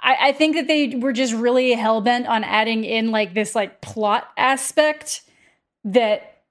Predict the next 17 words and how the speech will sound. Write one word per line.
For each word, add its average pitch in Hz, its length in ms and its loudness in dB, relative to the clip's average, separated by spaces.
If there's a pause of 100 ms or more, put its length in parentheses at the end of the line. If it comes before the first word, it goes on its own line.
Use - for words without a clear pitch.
(140)
wasn't 247 760 -2
good. 220 440 -4 (220)
It 240 100 2
was, 233 160 -2
like, 226 180 0
really 247 200 2
basic, 226 580 0
really, 220 560 -2 (960)
um, 214 300 2
I 240 80 2
just 240 200 -2
feel 277 140 4
like 240 160 0
Nick 240 200 0
Cage 233 320 -2
deserved 214 380 -2
better, 254 440 0